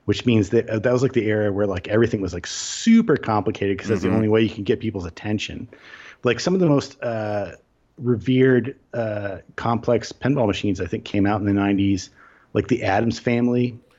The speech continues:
Speaker 2: Yep.
Speaker 1: movie
Speaker 2: Uh,
Speaker 1: had a, a famous pinball machine.
Speaker 2: What about, there's another one I really liked as a kid, The Twilight Zone.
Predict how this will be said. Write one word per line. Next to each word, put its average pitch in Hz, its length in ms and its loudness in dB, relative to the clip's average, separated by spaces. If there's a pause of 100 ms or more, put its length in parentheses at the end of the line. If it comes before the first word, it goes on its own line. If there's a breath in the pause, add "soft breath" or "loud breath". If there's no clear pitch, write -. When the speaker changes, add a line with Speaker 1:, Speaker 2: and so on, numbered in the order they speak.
(180 soft breath)
Speaker 2:
Yep. 90 340 0 (140)
Speaker 1:
movie 95 80 2 (440)
Speaker 2:
Uh, 69 100 -2
Speaker 1:
had 113 140 2
a, 104 140 -2 (120)
a 95 280 -8
famous 110 380 -4
pinball 113 300 -4
machine. 117 420 -4
Speaker 2:
What 135 300 0
about, 123 680 -2
there's 151 200 0
another 139 340 2
one 127 220 0
I 107 120 -4
really 113 360 0
liked 107 360 -2
as 98 120 -6
a 107 60 -6
kid, 92 380 -2
The 95 80 0
Twilight 98 680 2
Zone. 71 420 -6